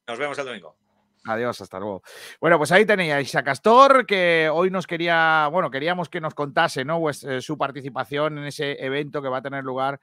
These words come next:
Speaker 2: eh, como cada año. El año pasado no pudo ser, en, eh, en la Axarquía, en Torre del Mar, eh, en ese vuelo,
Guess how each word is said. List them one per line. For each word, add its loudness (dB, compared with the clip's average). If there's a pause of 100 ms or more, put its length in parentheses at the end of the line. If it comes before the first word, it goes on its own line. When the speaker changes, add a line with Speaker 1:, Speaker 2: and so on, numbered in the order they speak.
(320)
Speaker 2:
eh, -2
como -4
cada 2
año. -2
El -4
año -6
pasado -4
no -8
pudo -6
ser, -6 (340)
en, -2
eh, -2
en -12
la -6
Axarquía, 0
en -4
Torre -4
del -4
Mar, 2
eh, -2
en -8
ese -10
vuelo, -2